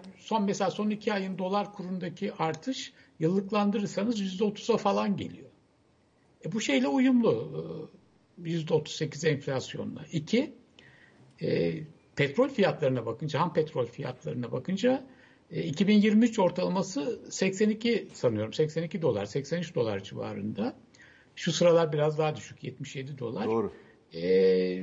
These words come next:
Speaker 1: yayından önce şeye baktım, Amerikan Enerji Ajansı'nın tahminine baktım iki bin yirmi dört için.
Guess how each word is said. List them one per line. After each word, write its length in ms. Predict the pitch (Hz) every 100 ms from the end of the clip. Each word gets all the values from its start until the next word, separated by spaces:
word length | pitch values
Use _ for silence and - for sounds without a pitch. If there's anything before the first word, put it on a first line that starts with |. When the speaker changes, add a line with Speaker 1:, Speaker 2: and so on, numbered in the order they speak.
| 90
Speaker 1:
yayından 360 | 160 185 208 226
önce 220 | 220 214
şeye 280 | - 220 226
baktım, 400 | 151 - 254 214
Amerikan 640 | 175 175 175 - 185 190 185
Enerji 420 | 160 175 170 180
Ajansı'nın 580 | 165 156 170 165 - 175
tahminine 580 | - 143 165 165 175 139
baktım 340 | 101 - 160
iki 220 | 151 147
bin 60 | 147
yirmi 260 | 143 151
dört 240 | 156 151 151
için. 360 | - 262 -